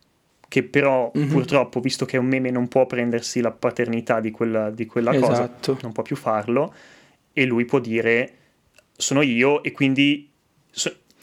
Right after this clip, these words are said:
Speaker 1: perché il, il valore di queste cose non sta nella cosa in sé, ma sta ovviamente
Speaker 2: Nella proprietà
Speaker 1: nel,
Speaker 2: della cosa.
Speaker 1: nel valore che tu puoi darle.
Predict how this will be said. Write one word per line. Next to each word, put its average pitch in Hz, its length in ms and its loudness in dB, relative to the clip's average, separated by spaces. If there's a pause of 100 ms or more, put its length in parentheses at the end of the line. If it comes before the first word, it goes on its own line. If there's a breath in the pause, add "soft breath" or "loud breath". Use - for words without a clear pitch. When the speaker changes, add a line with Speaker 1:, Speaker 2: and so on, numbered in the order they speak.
(200 loud breath)
Speaker 1:
perché 143 240 2
il, 147 240 0
il 151 120 0
valore 160 400 4
di 151 80 -4
queste 151 240 -2
cose 165 220 2
non 139 160 -2
sta 143 440 2
nella 131 360 2
cosa 131 260 2
in 135 120 -2
sé, 135 340 2
ma 135 160 -2
sta - 500 0 (540)
ovviamente 131 560 2
Speaker 2:
Nella 135 160 6
proprietà 143 760 0
Speaker 1:
nel, 139 140 6
Speaker 2:
della 139 100 4
cosa. 139 160 2
Speaker 1:
nel 151 200 4
valore 147 340 4
che - 140 -14
tu 147 140 0
puoi 131 240 2
darle. 113 520 0